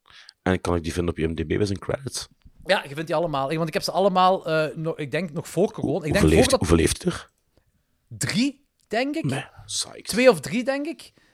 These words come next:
Speaker 1: Oké.
Speaker 2: Ehm, en, eh, ja, ik zeg het, ik, eh, ik, goh, ik denk voordat Midsommar uitkwam, heb ik die gezien.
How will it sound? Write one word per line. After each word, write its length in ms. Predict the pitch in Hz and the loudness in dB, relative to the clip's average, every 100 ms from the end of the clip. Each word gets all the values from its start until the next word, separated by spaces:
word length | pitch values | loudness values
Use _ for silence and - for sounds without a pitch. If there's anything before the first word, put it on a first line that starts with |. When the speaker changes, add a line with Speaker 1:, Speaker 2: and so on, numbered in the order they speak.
| _ | _
Speaker 1:
Oké. 120 | _ 156 | _ 0
Speaker 2:
Ehm, 640 | 160 170 170 175 170 165 - _ _ | 2 4 2 0 -2 -6 -12 _ _
en, 220 | 151 170 | -4 0
eh, 380 | 175 175 175 165 | 0 2 0 -2
ja, 160 | - 190 | -2 -2
ik 100 | 196 | 0
zeg 120 | 202 | -4
het, 100 | 196 | -4
ik, 160 | 151 147 | -10 -6
eh, 300 | 160 156 156 - _ | -2 0 0 -2 _
ik, 280 | 156 - - - - - | -10 -10 -20 -20 -20 -20
goh, 240 | - 143 139 | -10 -6 -6
ik 140 | 139 | -6
denk 320 | 160 175 180 - | -4 -4 -6 -16
voordat 400 | - 156 190 - | -6 -4 -4 -6
Midsommar 400 | 127 - 190 139 | -4 -2 -2 -2
uitkwam, 320 | 113 - 123 | -2 -4 -6
heb 120 | 110 | -6
ik 80 | 113 | -8
die 100 | 107 | -12
gezien. 360 | 107 95 98 | -12 -10 -10